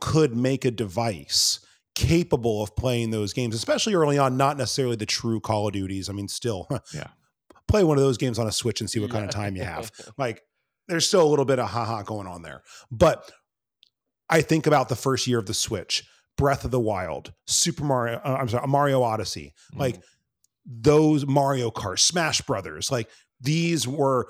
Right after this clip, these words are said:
Speaker 1: when those dropped for Switch, and because the Switch's party trick, if you don't know, is you can dock it, play it on a T V,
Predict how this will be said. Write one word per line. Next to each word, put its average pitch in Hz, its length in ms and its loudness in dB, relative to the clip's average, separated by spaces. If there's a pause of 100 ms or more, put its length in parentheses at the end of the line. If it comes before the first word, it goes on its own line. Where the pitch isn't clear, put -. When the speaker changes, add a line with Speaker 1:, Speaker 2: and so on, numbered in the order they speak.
(100)
Speaker 1:
when 147 220 4
those 151 340 6
dropped 123 400 0
for 110 160 -6
Switch, - 720 0
and 127 140 -2
because 117 180 -2
the 110 80 -2
Switch's 120 360 -4
party 120 300 -2
trick, 110 220 -4
if 98 80 -10
you 110 60 -2
don't 123 180 -2
know, 110 160 0
is 110 100 -2
you 104 60 -8
can 104 160 -6
dock 107 300 -4
it, - 120 -6
play 113 160 0
it 113 60 -2
on 120 100 -2
a 127 60 -2
T 139 220 -2
V, 104 260 -6